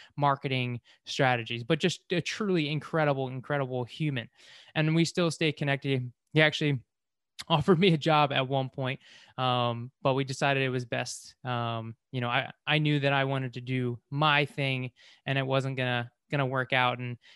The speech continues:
you know, he respected that, that decision. But again,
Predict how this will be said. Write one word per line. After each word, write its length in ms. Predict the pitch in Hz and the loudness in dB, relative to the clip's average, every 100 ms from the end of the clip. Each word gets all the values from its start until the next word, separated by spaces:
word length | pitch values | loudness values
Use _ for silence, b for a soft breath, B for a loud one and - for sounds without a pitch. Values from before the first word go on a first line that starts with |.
| b | b
you 80 | 131 | -4
know, 140 | 123 | -2
he 160 | 123 135 | -2 -2
respected 500 | 127 - 131 120 127 | -4 -4 -4 -4 -2
that, 280 | 123 123 - 175 156 | 0 -2 -4 -20 -6
that 200 | 139 117 | -2 -2
decision. 500 | 131 - 139 120 117 | -4 -4 -4 -4 -6
But 200 | 135 139 147 _ _ _ - | -2 -2 -4 _ _ _ -8
again, 360 | 156 196 156 | 2 4 4